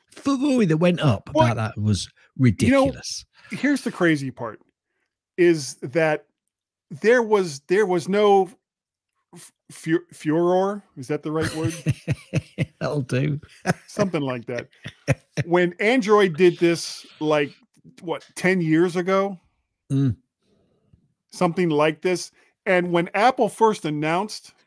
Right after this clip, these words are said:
Speaker 2: the name drop thing, I thought that there was just gonna be the outcry from Android users going, "Oh, but we had this so long ago. Way to go, Apple, for keeping up." But no, it's, it's everyone's going, "Oh, this is a terrible, terrible <laughs> security nightmare,"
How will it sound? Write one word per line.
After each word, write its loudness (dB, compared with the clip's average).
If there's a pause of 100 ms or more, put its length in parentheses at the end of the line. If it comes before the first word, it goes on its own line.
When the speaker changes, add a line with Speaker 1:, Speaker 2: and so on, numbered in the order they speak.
(100)
Speaker 2:
the -2
name 0
drop 0
thing, -4 (460)
I 6
thought 2
that -8
there 2
was -4
just -8
gonna -2
be -6
the -8
outcry -2 (400)
from -4
Android -2
users -10
going, -6 (280)
"Oh, 4
but 4
we 0
had 0
this -6
so 0
long 0
ago. 2 (180)
Way 2
to 0
go, 2
Apple, -2
for 0
keeping -2
up." 2 (180)
But -2
no, 2
it's, -6
it's -6
everyone's -4
going, -4
"Oh, 2
this -8
is -8
a -6
terrible, 0
terrible -2
<laughs> -
security -4
nightmare," -6